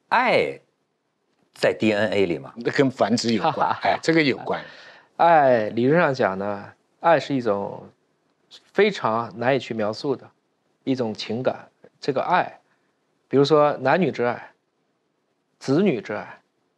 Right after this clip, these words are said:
Speaker 3: 对群体之爱、对人性、人类之爱是不一样的。
Speaker 1: 对。
Speaker 3: 所以这个爱不是一种，至少我们今天从激素学的证据，就是从我们的各种分泌的这荷尔蒙的证据和从这个脑波的证据，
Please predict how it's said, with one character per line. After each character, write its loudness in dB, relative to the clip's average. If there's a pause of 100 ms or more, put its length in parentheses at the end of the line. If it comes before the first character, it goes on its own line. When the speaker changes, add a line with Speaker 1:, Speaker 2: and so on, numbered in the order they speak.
(600)
Speaker 3:
对 4
群 2
体 2
之 -8
爱、 -6
对 4 (120)
人 -2
性、 -2
人 0
类 4
之 -6
爱 -8
是 -10
不 -8
一 -6
样 -8
的。 -20 (200)
Speaker 1:
对。 0 (240)
Speaker 3:
所 6
以 4 (180)
这 -4
个 2
爱 4
不 -6
是 -6
一 2
种， -4 (480)
至 2
少 2 (100)
我 -2
们 -4
今 -2
天 2
从 -2 (180)
激 0
素 4
学 -4
的 0
证 0
据， -14 (360)
就 4
是 4
从 2
我 6
们 -2
的 4
各 4
种 0
分 0
泌 0
的 0
这 2
荷 0
尔 4
蒙 0
的 0
证 2
据 -6
和 2
从 -4
这 2
个 -2
脑 0
波 2
的 0
证 -6
据， -18